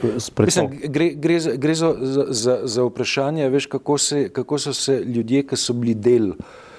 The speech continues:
Speaker 2: uradnih jugoslovansko-slovenskih struktur, eh, po drugi svetovni vojni obnašali do, ehm, do, mm, do Judov,
Speaker 1: Mhm.
Speaker 2: ki so imeli ambicijo se vrniti v,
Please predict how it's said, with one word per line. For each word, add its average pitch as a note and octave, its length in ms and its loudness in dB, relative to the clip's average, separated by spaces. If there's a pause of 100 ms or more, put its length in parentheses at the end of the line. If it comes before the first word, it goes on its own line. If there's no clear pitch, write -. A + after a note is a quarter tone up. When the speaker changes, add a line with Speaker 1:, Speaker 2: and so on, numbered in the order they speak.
(160)
Speaker 2:
uradnih A2 680 -2 (180)
jugoslovansko-slovenskih G#2+ 1500 -2
struktur, - 640 -2 (680)
eh, - 100 -14 (140)
po C#3 200 -4
drugi C3 300 -4
svetovni B2 540 -2
vojni A2 340 2
obnašali G#2+ 580 -2
do, G#2 240 0 (260)
ehm, G2 520 -2 (340)
do, G2 600 2
mm, G2 300 -8 (320)
do G2+ 220 -4
Judov, G#2 560 0 (160)
Speaker 1:
Mhm. A2 240 -8
Speaker 2:
ki C3+ 140 -6
so - 140 0
imeli A#2+ 220 2
ambicijo A2+ 540 -2
se A2 340 0 (560)
vrniti G2+ 540 -2
v, F2 140 -4